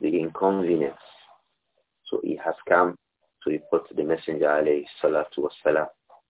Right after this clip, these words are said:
This is evidence that, um, it is, uh, permissible for an individual to report, like we mentioned in the last class, to report his neighbor to constituted, uh,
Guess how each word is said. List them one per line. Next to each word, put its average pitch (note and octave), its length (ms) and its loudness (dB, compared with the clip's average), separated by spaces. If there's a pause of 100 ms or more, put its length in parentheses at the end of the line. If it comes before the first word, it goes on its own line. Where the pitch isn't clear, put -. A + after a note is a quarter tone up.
(640)
This A#2+ 140 4 (100)
is - 140 -4 (180)
evidence F2+ 540 2 (100)
that, D#2 180 4 (960)
um, D2 720 0 (760)
it E3+ 140 -4
is, C#3+ 100 -8 (480)
uh, - 180 -2 (160)
permissible F2+ 800 -4 (100)
for D#2+ 160 -2
an D#2 140 -10
individual D#2+ 680 -2 (560)
to - 140 -4
report, D2+ 440 -4 (140)
like D#2+ 220 -4
we D2+ 80 -8
mentioned D#2+ 420 -8
in D2 80 -10
the D2 80 -6
last D2+ 380 -4
class, C#2+ 220 -4 (840)
to D2+ 80 -8
report D#2+ 440 -2
his D2+ 100 -16 (120)
neighbor D#2 360 -4 (140)
to C#2 200 -12 (720)
constituted, - 920 -4
uh, C#2+ 300 2